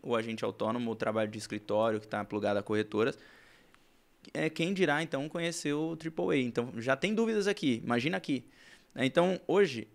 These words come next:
os escritórios, eles têm um modelo de equipes, né? Então, o assessor, ele é muito mais uma veia comercial,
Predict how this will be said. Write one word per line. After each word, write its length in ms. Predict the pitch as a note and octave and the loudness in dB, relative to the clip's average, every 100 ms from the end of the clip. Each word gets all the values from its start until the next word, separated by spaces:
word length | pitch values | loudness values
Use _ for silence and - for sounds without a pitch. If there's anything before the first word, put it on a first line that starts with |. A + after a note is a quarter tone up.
| _ - | _ -8
os 160 | A#2+ | -6
escritórios, 440 | C#3 C3 B2+ C#3 C#3+ | -4 -4 -2 -2 -2
eles 140 | C#3+ | -2
têm 100 | D#3 | -4
um 40 | |
modelo 380 | D3 C#3+ C3 C#3 | -2 0 0 0
de 220 | C3+ D3 - | -2 -4 -2
equipes, 720 | C#3+ - D3 D#3 C#3+ A#2 A2 | -4 0 2 2 0 -4 -2
né? 140 | A#2+ | -2
Então, 320 | A#2+ B2+ B2+ | 0 0 2
o 40 | B2+ | 0
assessor, 380 | B2+ C3 C3+ | 0 0 2
ele 100 | B2+ | 4
é 40 | B2+ | 4
muito 260 | C3+ C#3+ | 2 -2
mais 280 | C#3 B2 B2 | -2 -2 -4
uma 160 | B2 A#2+ | -2 -4
veia 260 | A#2 A2+ | 2 2
comercial, 960 | A2+ A#2+ B2+ B2+ - - G2+ F#2+ G#2+ G3+ | 2 2 2 2 0 2 2 2 -2 -4